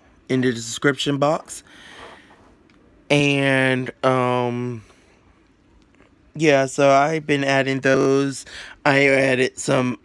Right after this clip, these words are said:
<clears throat> orange colored A B drills to the H. Um, I'm still working my way through this painting. Um,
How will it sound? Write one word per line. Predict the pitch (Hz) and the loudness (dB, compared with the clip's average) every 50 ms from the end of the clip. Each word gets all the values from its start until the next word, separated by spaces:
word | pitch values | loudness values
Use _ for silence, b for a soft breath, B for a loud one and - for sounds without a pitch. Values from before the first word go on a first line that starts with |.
| _ _ - | _ _ -2
<clears throat> | - - - - 143 135 135 - _ - _ _ _ _ _ _ _ _ _ _ - B B B B B B B B B B B _ - | 0 0 0 -2 -2 -4 -8 -10 _ -18 _ _ _ _ _ _ _ _ _ _ -20 B B B B B B B B B B B _ 0
orange | 143 143 147 151 151 147 147 143 139 131 - - | 2 4 4 4 4 2 0 -2 -2 -4 -6 -2
colored | - 156 147 139 139 139 131 - - - - _ _ - | 2 4 4 4 4 2 -2 -4 -6 -16 -20 _ _ 0
A | 135 135 139 | 0 2 2
B | 135 135 139 139 | 2 0 0 0
drills | 135 139 143 139 139 139 139 143 143 143 135 - | 0 2 2 2 2 2 0 -2 -4 -6 -8 -10
to | - - 143 139 135 135 131 131 131 131 | -4 -2 0 0 2 0 0 0 -2 -2
the | 123 117 123 117 - | -4 -4 -8 -6 -4
H. | 120 131 135 143 190 - - - - - B B B B B B B B B B B - | -2 -2 -2 -2 -2 -6 -4 -6 -6 -6 B B B B B B B B B B B -4
Um, | 147 139 139 143 143 139 135 131 131 131 127 113 - | -2 0 0 0 -2 -2 -2 -2 -4 -4 -6 -8 -6
I'm | - 123 131 | -6 -6 -6
still | - - - 143 135 | -6 -2 -2 -2 0
working | 135 139 139 139 131 - 147 143 143 143 143 143 143 135 131 127 _ _ _ b b b b b b b b b b b b b b _ - _ _ _ _ _ _ _ _ _ _ _ _ _ _ _ _ _ _ _ | 2 0 0 0 -2 -4 -6 -6 -4 -4 -6 -8 -8 -10 -14 -18 _ _ _ b b b b b b b b b b b b b b _ -20 _ _ _ _ _ _ _ _ _ _ _ _ _ _ _ _ _ _ _
my | - 143 139 135 131 131 131 131 127 127 123 - - _ _ _ - | -6 -4 0 0 2 2 2 2 0 0 -2 -4 -8 _ _ _ -10
way | 120 120 131 131 131 127 | -6 -2 0 0 0 0
through | 117 - 127 131 127 | -2 -2 0 0 0
this | 120 123 120 | 0 -2 -6
painting. | - - 135 123 123 120 - 131 127 123 123 123 123 - - | -6 -4 -4 -4 -4 -2 -2 -2 -2 0 -2 -2 -4 -4 -2
Um, | 117 123 123 123 123 123 123 120 120 120 127 | -2 -2 0 0 0 -2 -2 -4 -4 -6 -8